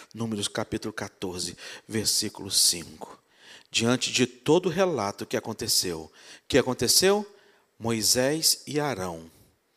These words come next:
caíram com seus rostos.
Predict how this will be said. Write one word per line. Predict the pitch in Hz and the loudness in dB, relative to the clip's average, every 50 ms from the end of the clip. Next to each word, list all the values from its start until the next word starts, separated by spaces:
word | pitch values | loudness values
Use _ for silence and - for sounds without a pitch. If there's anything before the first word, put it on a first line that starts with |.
| _ _ _ - - - _ | _ _ _ -20 -20 -16 _
caíram | - - 117 110 110 104 104 107 104 | -6 -4 -2 -2 -2 -2 -4 -6 -6
com | - 104 98 | -6 -4 -2
seus | - - 110 107 92 | -2 -2 -2 -4 -6
rostos. | 92 - - - 82 80 80 80 - - - - - - - - - - - | -8 -10 -12 -12 -12 -12 -6 -4 -4 -4 -4 -6 -10 -10 -10 -10 -10 -10 -14